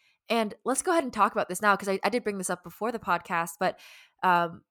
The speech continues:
the way you met me was through my role as Macbeth, right? You came and saw me as Macbeth. And I remember when we were in Open Lab, it, Open Lab really did feel like therapy, because a lot of it was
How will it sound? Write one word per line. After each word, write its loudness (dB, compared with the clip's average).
the 6
way 6
you -2
met 2
me -2
was 0
through 0
my 2
role 6
as 0
Macbeth, 4
right? 0
You -6
came -6
and -8
saw 2
me -4
as -6
Macbeth. 0
And 0
I 4
remember 0
when -4
we -2
were 0
in 0
Open -2
Lab, 2
it, 2
Open 2
Lab 2
really 2
did -4
feel -4
like -4
therapy, -4
because -8
a -2
lot 2
of -4
it -2
was -2